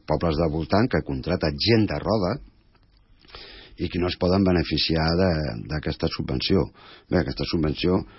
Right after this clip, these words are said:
no són per les empreses, sinó són per les persones que estan en atur a Roda de Barà. Per tant, si un tra-,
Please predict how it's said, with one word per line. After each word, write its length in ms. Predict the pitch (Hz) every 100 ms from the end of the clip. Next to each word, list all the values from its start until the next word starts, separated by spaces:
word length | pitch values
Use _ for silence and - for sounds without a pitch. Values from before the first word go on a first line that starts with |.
| - -
no 180 | 95 98
són 240 | - 85 76
per 120 | 73
les 160 | 67 -
empreses, 380 | 60 110 107 80
sinó 160 | 67 65
són 220 | 73 95 - - - _ -
per 100 | 73
les 140 | 71
persones 540 | - 73 - 90 107 107
que 100 | 87
estan 220 | - 85
en 140 | 90 90
atur 460 | - 104 131 160 - - _ -
a 140 | 76
Roda 240 | 76 82
de 80 | 78
Barà. 200 | 73 101 101
Per 120 | 78 76
tant, 160 | 95 82
si 160 | -
un 80 | 73
tra-, 220 | 73 87